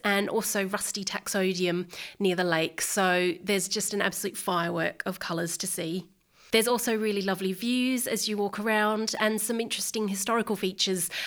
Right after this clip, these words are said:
Uh, for example, there's a James Pulham and Son waterfall that was built in the eighteen eighties that you can look at as well. Now, it wouldn't be autumn without fruit and veg, of course, and many of the partner gardens have harvest events,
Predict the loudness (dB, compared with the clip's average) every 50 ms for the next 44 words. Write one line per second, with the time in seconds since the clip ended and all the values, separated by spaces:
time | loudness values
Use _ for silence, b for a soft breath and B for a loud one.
0 | B B B 2 4 4 2 2 0 -2 -2 0 0 2 2 0 0 -2 -4 -2
1 | 0 0 0 2 2 0 0 0 0 0 0 2 2 0 -2 -4 -4 -2 0 0
2 | 0 0 0 -2 0 0 2 2 0 0 0 -2 -2 -2 -2 -4 -6 -6 -6 -4
3 | -4 -6 -8 -8 -6 -6 -4 -2 -4 -6 -4 -4 -4 -4 -4 -6 -6 -4 -2 -2
4 | 0 0 -2 -2 -4 -4 -4 -4 -2 -4 -4 -4 -6 -6 -6 -6 -8 -8 -10 -10
5 | -12 -12 -10 -10 -8 -10 -10 -8 -8 -8 -8 -8 -10 -10 -8 -8 -8 -8 -8 -8
6 | -12 _ _ _ _ _ _ _ _ _ -10 -6 0 2 6 6 6 6 4 2
7 | 0 0 2 2 2 0 0 0 0 2 2 2 0 0 -2 -2 -2 -2 -4 -4
8 | -2 -2 0 2 2 2 0 0 -4 -8 -6 -4 -4 -2 -2 -2 -2 0 0 0
9 | 2 0 0 -2 -2 -2 -2 0 0 0 0 0 -4 -2 0 2 4 4 4 2
10 | 0 -2 -2 -6 -8 _ -4 -2 0 2 2 2 2 2 2 0 0 -2 -2 -2
11 | 0 0 0 0 2 2 2 2 2 0 0 0 2 2 2 2 0 -2 -6 -4
12 | 0 2 2 4 4 2 0 0 0 2 2 2 2 2 0 -2 -4 -4 -4